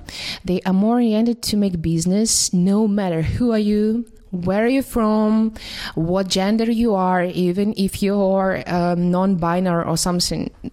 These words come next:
some ed-, other, uh, gender. Even do not <laughs> have any, any matters for them. And s-, sure, it's easier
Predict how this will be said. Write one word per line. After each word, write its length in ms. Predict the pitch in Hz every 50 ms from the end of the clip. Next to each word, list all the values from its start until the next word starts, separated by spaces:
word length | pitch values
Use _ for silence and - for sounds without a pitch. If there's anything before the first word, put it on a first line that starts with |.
| 233 233 233 180 180
some 180 | - 190 180 - -
ed-, 240 | 196 185 175 180 -
other, 300 | 185 180 175 175 180 - - - - - - - - - - - -
uh, 420 | 180 185 185 180 175 170 175 175
gender. 500 | 165 185 180 170 170 170 180 208 254 - - - - - - - - - - - - - - - - - - _ _ - - - - - - - -
Even 360 | - 226 220 254 240 214 185 180
do 100 | 202 214
not 300 | 226 226 226 220 220 -
<laughs> 840 | - - - 262 233 220 214 208 - 220 - 214 196 214 - - -
have 680 | - - - - 208 - - 190 - 233 226 220 - -
any, 300 | 208 214 226 220 214 - -
any 160 | 208 220 208
matters 340 | 208 247 254 196 165 - -
for 120 | - -
them. 240 | 156 - - - - - - - - - - - - - -
And 160 | 175 180 175
s-, 240 | - - - - - - _ -
sure, 540 | - - - - 190 214 262 285 240 180 170
it's 280 | - 185 - - - -
easier 460 | 185 180 196 202 202 180 - - -